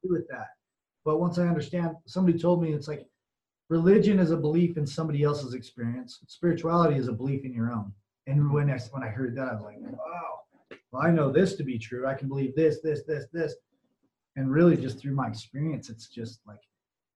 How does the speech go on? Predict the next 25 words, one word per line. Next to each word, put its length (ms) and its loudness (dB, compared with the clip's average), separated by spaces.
what 240 0
I 140 4
know 200 4
to 80 4
be 180 0
true, 380 0
what 140 2
I 120 4
know 220 6
to 60 2
be 160 2
right 240 2
and 140 -8
wrong. 400 -2
And 100 -10
if 160 -8
I 80 -4
work 380 -2
those 220 -2
things, 260 -2
it 80 -2
just 240 -6
fuels 440 2
my 140 -2
spirituality. 840 -2